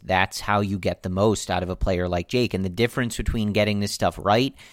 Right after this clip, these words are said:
and getting it wrong is a big deal because he can't just rely on stuff,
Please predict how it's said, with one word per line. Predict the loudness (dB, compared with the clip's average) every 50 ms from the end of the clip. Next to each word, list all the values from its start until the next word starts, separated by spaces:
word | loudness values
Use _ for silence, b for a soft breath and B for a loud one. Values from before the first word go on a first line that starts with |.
| B B -4
and | -4 0 2
getting | 2 2 2 2 0
it | -2 -2 0
wrong | 2 4 4 6 4 4 4 2 0 -4 -6 b b b b b b b _
is | 4 4 6 4 4 0 -2 -4 -6 -8 -10 _ _ _ -20 _ -2
a | -2 2
big | 4 2 2 2 0
deal | -2 -2 0 0 0 -2 -4 -6 -8
because | -8 -6 -2 -2 -2 -2 -2
he | -4 -6
can't | -8 -6 -2 0 0 0 0 -2 -2
just | 0 0 0 0 0 -4 -8 -12 -16 -10 -6
rely | -4 -2 0 2 4 6 6 4 4 2 0 -4 -6 -4
on | -4 -2 -2 -2 -2 -2 -4 -4 -4
stuff, | -4 -4 2 2 2 2 2 0 -8 -16 -20 -20